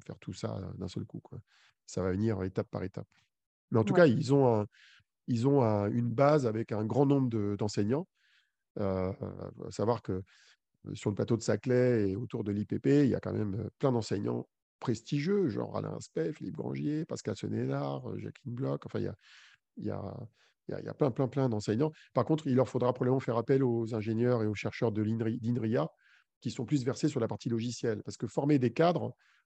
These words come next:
Speaker 1: euh, les cadres dirigeants, ils ont probablement besoin plus de formation sur les cas d'usage et la partie logicielle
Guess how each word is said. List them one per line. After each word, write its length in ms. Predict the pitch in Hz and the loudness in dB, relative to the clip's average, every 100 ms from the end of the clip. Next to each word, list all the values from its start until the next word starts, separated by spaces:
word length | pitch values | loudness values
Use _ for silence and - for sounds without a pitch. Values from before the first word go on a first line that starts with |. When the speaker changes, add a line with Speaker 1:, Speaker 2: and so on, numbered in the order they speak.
| _ _ _ _ _ - | _ _ _ _ _ -8
Speaker 1:
euh, 100 | 117 | -4
les 120 | 120 | 2
cadres 180 | 160 139 | 2 4
dirigeants, 500 | 139 135 160 180 180 | 2 6 6 6 2
ils 240 | - 131 131 | -2 -2 0
ont 200 | 131 127 - | 0 0 -6
probablement 460 | - 170 156 160 165 | 2 8 8 8 4
besoin 640 | 139 131 139 151 165 160 - _ _ _ _ _ | 2 2 4 4 2 -2 -8 _ _ _ _ _
plus 240 | 170 190 156 | 0 0 0
de 80 | |
formation 560 | 127 131 127 123 151 147 | -2 0 -2 -2 0 0
sur 280 | - 135 120 | -2 -2 0
les 160 | 110 | 0
cas 160 | 110 139 | 2 2
d'usage 540 | 131 131 135 127 101 101 | 2 0 2 2 -2 -4
et 80 | 117 | -2
la 100 | 117 | 0
partie 240 | 113 - 113 | -2 -6 -4
logicielle 580 | 110 107 107 143 185 | -2 -4 -2 -2 -2